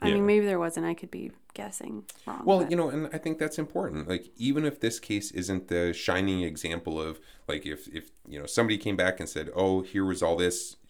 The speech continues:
Speaker 2: sh-, you know, it was in
Speaker 1: You guys
Speaker 2: fact,
Speaker 1: were
Speaker 2: uh,
Speaker 1: wrong.
Speaker 2: this
Speaker 1: Yeah.
Speaker 2: or that, you were wrong completely." Okay, great, but that doesn't negate the, I don't know, two thousand other cases we can come up with
Speaker 1: <laughs>
Speaker 2: over the last
Speaker 1: Yeah.
Speaker 2: ten years that were on Twitter, on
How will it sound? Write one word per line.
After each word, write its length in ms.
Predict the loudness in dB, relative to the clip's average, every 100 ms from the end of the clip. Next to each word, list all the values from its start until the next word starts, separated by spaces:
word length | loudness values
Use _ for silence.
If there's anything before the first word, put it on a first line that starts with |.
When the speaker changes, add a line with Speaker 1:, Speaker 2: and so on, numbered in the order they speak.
| -18
Speaker 2:
sh-, 240 | -14 -14 -10
you 100 | -10
know, 220 | -8 -10 -4
it 100 | -4
was 180 | -2
in 60 | 0
Speaker 1:
You 100 | 4
guys 160 | 4 4
Speaker 2:
fact, 40 |
Speaker 1:
were 80 | 4
Speaker 2:
uh, 100 | 4
Speaker 1:
wrong. 160 | 6 6
Speaker 2:
this 140 | 8
Speaker 1:
Yeah. 160 | 8 6
Speaker 2:
or 60 | 6
that, 220 | 4 4
you 80 | 4
were 120 | 4
wrong 320 | 6 6 4
completely." 540 | -6 -4 -4 -2 -6 -10 -20 -20 -10 -2
Okay, 200 | -2 -2
great, 340 | 0 0 0
but 140 | -2 2
that 180 | 2
doesn't 280 | 2 -2 -4
negate 360 | -4 0 0 0
the, 240 | 0 0 -2 -16 -20 -4
I 80 | 0
don't 80 | 0
know, 280 | 0 -4 -8 -20 -20 -20 -20 -20 -20 -20 -20 -20 -20 -20 -20 -20 -20 -8
two 160 | -2 2
thousand 400 | 6 6 4 2
other 160 | 0
cases 400 | 0 -4 -4 -6
we 100 | -8
can 120 | -6 -6
come 160 | -4
up 120 | -2
with 220 | -2 0 0
Speaker 1:
<laughs> 180 | 2
Speaker 2:
over 220 | 4 4 4
the 60 |
last 240 | 2 0 0 -2
Speaker 1:
Yeah. 60 |
Speaker 2:
ten 140 | 0 2
years 400 | 4 4 2 0
that 180 | -2
were 340 | -2 -6 -6 -6
on 420 | -6 -6 -6 -12 -8
Twitter, 520 | 2 4 6 4 0
on 380 | -4 -6 -8